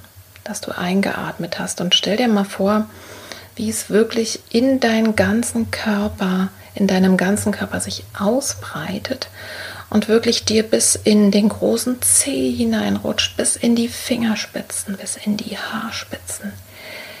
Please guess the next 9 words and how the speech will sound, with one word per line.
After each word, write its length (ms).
Jede 640
Zelle 500
deines 460
Körpers 640
wird 180
ganz 280
und 120
gar 200
erfüllt 580